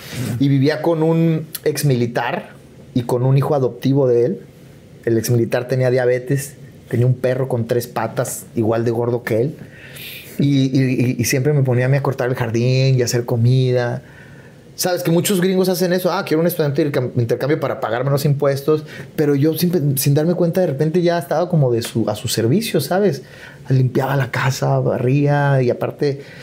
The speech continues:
Y entonces el día de mi cumpleaños se fueron ellos a, de vacaciones y me dejaron solo. Y me deprimí mucho. Llegó, llegó un vecino que me, me vio que no podía como caminar bien, tenía toda la espalda llena de ronchas.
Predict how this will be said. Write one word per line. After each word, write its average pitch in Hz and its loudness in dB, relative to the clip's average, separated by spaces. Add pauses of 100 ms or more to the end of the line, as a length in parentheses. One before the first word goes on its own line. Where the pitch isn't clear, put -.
(420)
Y 160 2
entonces 180 0
el 170 0
día 170 2
de 185 0
mi 196 0
cumpleaños 165 0
se 156 2
fueron 190 2
ellos 165 2
a, 113 0
de 117 2
vacaciones 117 0
y 147 2
me 123 4
dejaron 131 0
solo. 139 0 (600)
Y 127 2
me 127 4
deprimí 120 2
mucho. 147 0 (280)
Llegó, 117 0
llegó 117 2
un 135 4
vecino 147 2
que 147 -2
me, 120 2 (180)
me 113 2
vio 131 2
que 156 0
no 139 0
podía 143 2
como 143 2
caminar 120 0
bien, 139 0
tenía 131 -2
toda 139 0
la 127 -2
espalda 131 -2
llena 131 2
de 127 0
ronchas. 135 -4